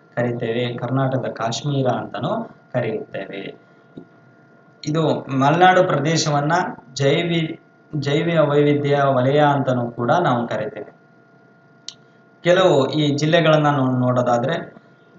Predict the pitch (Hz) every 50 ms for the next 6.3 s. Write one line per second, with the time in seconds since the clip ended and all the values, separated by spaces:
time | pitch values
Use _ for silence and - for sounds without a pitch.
0 | - - - _ - 139 135 139 143 143 143 - - - - 123 127 147 151 147
1 | - - 139 131 131 165 170 - - - - _ 147 143 156 160 156 156 160 165
2 | 165 - - - - 127 135 139 135 - 147 143 143 147 147 139 - 131 117 -
3 | 143 139 135 131 131 131 127 127 127 131 135 131 135 135 131 - - - - -
4 | _ - - _ _ _ _ - - _ _ - _ _ _ 127 127 123 - -
5 | 160 147 - - 135 131 139 147 151 135 139 135 127 117 117 113 117 110 120 143
6 | 165 202 214 - - -